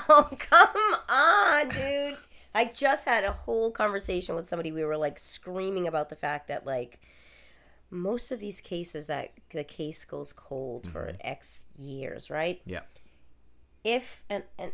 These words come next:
Speaker 1: and I'm not here to knock the cops 'cause I'm in a bad mood today, but
Speaker 2: <laughs>
Speaker 1: fellas, if you had only done some due diligence, some very simple police work,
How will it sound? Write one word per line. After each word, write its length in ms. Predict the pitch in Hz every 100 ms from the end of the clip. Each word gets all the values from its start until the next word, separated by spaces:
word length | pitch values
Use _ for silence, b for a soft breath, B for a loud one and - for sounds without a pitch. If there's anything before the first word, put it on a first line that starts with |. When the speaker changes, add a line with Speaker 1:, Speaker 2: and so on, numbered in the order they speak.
| -
Speaker 1:
and 140 | 202 - - -
I'm 140 | 190
not 220 | 226 233 233
here 200 | 254 254
to 80 |
knock 300 | 247 233 233
the 80 | -
cops 400 | - 262 254 -
'cause 160 | - 185
I'm 100 | 180
in 60 |
a 40 | 202
bad 320 | 202 208 214
mood 220 | 226 233
today, 400 | - 214 196 190 190
but 260 | 180 180 B -
Speaker 2:
<laughs> 220 | 95 90
Speaker 1:
fellas, 540 | - 226 226 180 175 - -
if 180 | 196
you 60 | 190
had 180 | 180 175 190
only 320 | 214 240 247
done 400 | 208 196 185 185
some 200 | - 160
due 120 | 180
diligence, 680 | 170 160 165 170 - - - b -
some 200 | 202 175
very 380 | 175 208 254
simple 380 | 240 - 185 175
police 400 | 160 160 151 -
work, 200 | 95 -